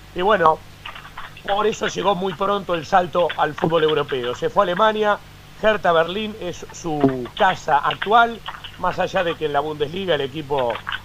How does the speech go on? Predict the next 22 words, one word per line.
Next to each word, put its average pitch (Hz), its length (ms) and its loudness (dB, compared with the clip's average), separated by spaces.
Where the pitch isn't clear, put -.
de 139 140 0
la 143 100 2
capital 147 680 2
alemana 156 760 2
no 170 240 0
está 165 400 4
en 127 80 -6
su 143 80 -12
mejor 143 320 -4
momento, 170 320 -4
está 147 160 -4
realmente 147 460 -2
muy 156 180 -4
lejos 165 340 0
de 139 80 0
los 135 100 2
potentes 160 480 2
Bayern 147 300 6
Múnich 165 320 0
y 156 60 -2
Borussia 156 320 2
Dortmund 226 400 6